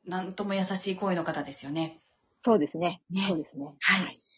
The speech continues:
Speaker 1: ぜひ皆さん、あの、お時間合いましたら遊びに来ていただけたらと思います。
Speaker 2: よろしくお願いします。
Speaker 1: よろしくお願いします。ということで、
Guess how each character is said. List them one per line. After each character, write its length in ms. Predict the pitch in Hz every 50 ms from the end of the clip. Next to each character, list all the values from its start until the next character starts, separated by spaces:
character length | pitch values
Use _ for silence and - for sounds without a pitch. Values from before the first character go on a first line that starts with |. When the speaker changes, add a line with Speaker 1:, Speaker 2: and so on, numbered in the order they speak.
| _ -
Speaker 1:
ぜ 80 | - 190
ひ 100 | 185 170
皆 180 | 170 175 180
さ 180 | 180 185 170 165
ん、 100 | 160 151
あ 60 | 156
の、 420 | 156 156 147 151 151 151 151 151
お 60 | 160 165
時 100 | 180 180
間 180 | 160 156 151 151
合 80 | 151
い 40 | 160
ま 120 | 165 175
し 60 | 170 -
た 80 | 165 151
ら 160 | 147 147 151 156
遊 60 | 165
び 100 | 165 165
に 80 | 165
来 60 | 165 -
て 80 | 170
い 60 | 160
た 80 | 160 175
だ 100 | 170 165
け 80 | 170 175
た 120 | 196 190
ら 120 | 185 185
と 80 | 185 180
思 160 | 175 180 180
い 80 | 185 180
ま 240 | 190 214 240 262 240
す。 240 | - - - - _ _ _ _ _ _ _ _ _ _ _ -
Speaker 2:
よ 80 | - 190
ろ 100 | 196 208
し 80 | - -
く 80 | -
お 40 | 196
願 100 | 196 202
い 20 |
し 60 | 202 208
ま 60 | 208
す。 80 | 202
Speaker 1:
よ 60 | 180 180
ろ 240 | 208 214 170 170
し 20 | 175
く 60 | 180
お 20 |
願 140 | 180 180 185
い 40 | 190
し 120 | - 208
ま 100 | 247 285
す。 100 | 285 277 - - - - - -
と 60 | 226
い 80 | 233 240
う 20 |
こ 80 | 302 311
と 100 | 339 294
で、 200 | 302 262 -